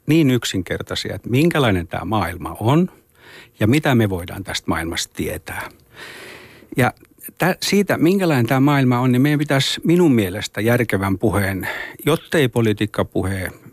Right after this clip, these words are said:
mm, ole tuuleen huutamista, niin meidän pitäisi jollain tavalla ymmärtää se ja hyväksyä se, että maailma on ihan hemmetin monimutkainen paikka. Se on, se on todella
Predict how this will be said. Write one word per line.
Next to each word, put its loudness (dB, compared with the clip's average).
mm, -10
ole -2
tuuleen 0
huutamista, -4
niin 2
meidän 2
pitäisi -2
jollain 2
tavalla 0
ymmärtää 2
se -2
ja 2
hyväksyä 0
se, 0
että -8
maailma 2
on 0
ihan 2
hemmetin 2
monimutkainen -2
paikka. -8
Se -2
on, 4
se -2
on 2
todella 2